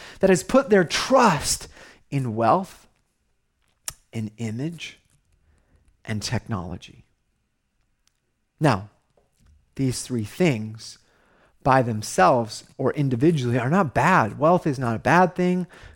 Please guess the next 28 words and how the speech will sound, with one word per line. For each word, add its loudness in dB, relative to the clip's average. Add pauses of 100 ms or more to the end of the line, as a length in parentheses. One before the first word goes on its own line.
God 2 (300)
is -4
not 2
against 0
people -2
making -2
loads 0
of -4
money. 0 (380)
Um, -2
God's 4
not 0
against -2
having 0
stuff. -4 (420)
He's -4
not 4
against, 2 (520)
uh, 2 (180)
dressing 2
a 2
certain -2
way 4
or 2
being 0
on 2
social -6
media. -4